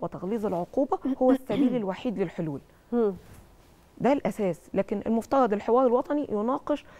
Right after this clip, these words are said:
Speaker 1: ال-، منابت الوعي.
Speaker 2: مم.
Speaker 1: إحنا ليه بنصل لهذا؟ عشان المرأة لا تتعلم. المرأة الآن أعلى نسب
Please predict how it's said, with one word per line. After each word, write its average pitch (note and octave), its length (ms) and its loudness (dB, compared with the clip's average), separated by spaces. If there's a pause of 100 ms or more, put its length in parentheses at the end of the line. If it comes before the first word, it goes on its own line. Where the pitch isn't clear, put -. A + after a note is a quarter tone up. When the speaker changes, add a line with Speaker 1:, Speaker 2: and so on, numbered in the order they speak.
(320)
Speaker 1:
ال-، G3 300 0 (640)
منابت A#3 360 0
الوعي. D3+ 280 -6 (240)
Speaker 2:
مم. G#3+ 200 -2 (300)
Speaker 1:
إحنا C#4+ 220 2
ليه B3 140 4
بنصل A#3+ 400 0
لهذا؟ F3 380 0 (300)
عشان B3 300 2
المرأة A3+ 360 2
لا A3+ 120 2
تتعلم. A#3+ 500 0
المرأة E3 280 -4
الآن G3+ 360 0 (280)
أعلى F3+ 260 0
نسب G3 320 -2